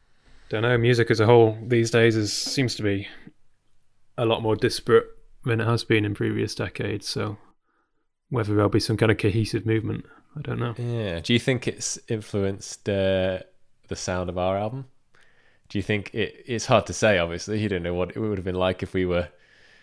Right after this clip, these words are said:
Speaker 2: uh, <laughs> if times were different, but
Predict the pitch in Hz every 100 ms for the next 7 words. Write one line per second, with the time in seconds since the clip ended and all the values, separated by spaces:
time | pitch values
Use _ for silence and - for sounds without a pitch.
0 | _ - _ _ - 87 85 80 110 -
1 | 143 131 107 117 107 - 107 104 98 104
2 | 104 90 78 - - 90 85